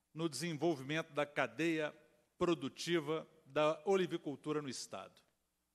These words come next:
Como não ocorreram fatos novos que justifiquem a alteração da nossa análise anterior, somos pela manutenção do texto aprovado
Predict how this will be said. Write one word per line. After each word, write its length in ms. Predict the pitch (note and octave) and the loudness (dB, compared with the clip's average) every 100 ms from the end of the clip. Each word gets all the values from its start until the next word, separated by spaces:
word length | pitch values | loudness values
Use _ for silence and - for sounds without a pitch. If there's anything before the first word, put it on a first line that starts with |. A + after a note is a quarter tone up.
| _ _ | _ _
Como 320 | A3+ A#3 A3 G3 | 4 4 4 0
não 180 | A3 | 2
ocorreram 720 | G#3+ G3+ G3 C#3 C3 B2 A2+ G#2 | 2 2 2 0 0 -2 -4 -10
fatos 600 | - E3 E3 E3 B2+ A2+ | -8 -4 -2 -4 -12 -4
novos 500 | C3 C3 G#2 G#2+ - | 2 2 0 -8 -12
que 160 | D#3 | -12
justifiquem 960 | A#2 E3 - - - F3+ F#3+ C#3+ A2 G2+ _ _ _ _ _ _ _ | -10 -8 -8 -10 -12 -12 -10 -10 -10 -12 _ _ _ _ _ _ _
a 60 | F3 | 2
alteração 800 | F#3 F3+ E3+ C#3 A#2+ - A#2+ B2+ | 2 2 2 2 0 -4 -6 -4
da 140 | D#3 | -4
nossa 400 | C3 C3 - E3 | 0 -2 0 -4
análise 520 | B2 B2+ A#2+ A2+ A#2+ | -2 -2 -4 -6 -8
anterior, 600 | C3 C3+ F3 D#3+ E3 D#3+ - _ _ _ _ _ - | -10 -8 -4 0 0 -2 -8 _ _ _ _ _ -14
somos 560 | - G#3+ G#3+ F3+ - | 0 0 2 -2 -4
pela 320 | - F3 D#3+ | -2 0 0
manutenção 880 | D3+ F#3 G#3 G3+ G3 C#3+ C3 - D3 | 0 -2 0 0 0 -2 -2 -4 -4
do 140 | C#3+ C#3+ | -6 -10
texto 480 | - D#3+ D#3+ - | -4 -4 -4 -6
aprovado 880 | D#3 - F3+ B2 G2+ C3+ D3 C3 C#3+ | -6 -4 -2 -2 2 2 2 -2 -12